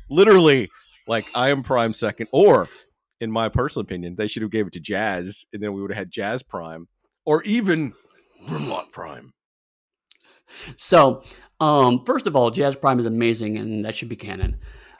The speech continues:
Speaker 2: Um, secondly, Grimlock was, in fact, leader of the Autobots in the Marvel Comics run. He even had a little crown he wore when he was
Speaker 1: <laughs>
Speaker 2: in charge of the Autobots because he's that extra.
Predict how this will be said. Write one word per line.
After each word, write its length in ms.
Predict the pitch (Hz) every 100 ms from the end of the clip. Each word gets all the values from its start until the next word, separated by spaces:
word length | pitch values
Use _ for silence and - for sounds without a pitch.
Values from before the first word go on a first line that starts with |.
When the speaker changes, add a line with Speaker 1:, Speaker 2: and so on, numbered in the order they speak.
| -
Speaker 2:
Um, 300 | 120 110 117
secondly, 640 | - 196 185 185 143 123
Grimlock 480 | 120 156 151 147 135
was, 360 | 151 214 349 262
in 120 | 202
fact, 320 | 208 196 185
leader 160 | 165 170
of 80 |
the 80 | 143
Autobots 500 | 135 131 127 120 -
in 200 | - 123
the 100 | 110
Marvel 440 | 120 117 123 120 117
Comics 540 | - 226 240 202 -
run. 200 | 120 110
He 140 | 139
even 120 | 185 147
had 140 | 135
a 40 |
little 200 | 117 107
crown 640 | 104 - 202 247 202 123 113
he 140 | 113
wore 520 | 110 113 107 104 104 90
when 160 | 127 127
he 120 | 120
was 340 | 117 110 - -
Speaker 1:
<laughs> 60 | 185
Speaker 2:
in 100 | 127
charge 280 | 139 117 113
of 100 | 104
the 80 |
Autobots 580 | 107 101 98 104 104 - - - _
because 360 | 175 170 156 160
he's 260 | 151 139
that 240 | 151 139 135
extra. 540 | 147 - - 98 -